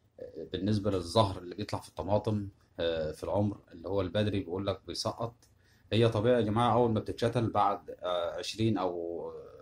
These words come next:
عشرين أو خمسة وعشرين يوم بنبتدي نلاقي فيها بعض زهرة كده.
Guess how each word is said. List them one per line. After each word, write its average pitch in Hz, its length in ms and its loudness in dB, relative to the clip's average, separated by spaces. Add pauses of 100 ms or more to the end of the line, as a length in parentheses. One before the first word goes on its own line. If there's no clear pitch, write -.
عشرين 107 300 -2
أو 98 60 2
خمسة 110 280 -2
وعشرين 107 260 0
يوم 107 220 0
بنبتدي 117 360 -2
نلاقي 110 220 2
فيها 110 200 2
بعض 104 260 4
زهرة 107 280 0
كده. 131 340 0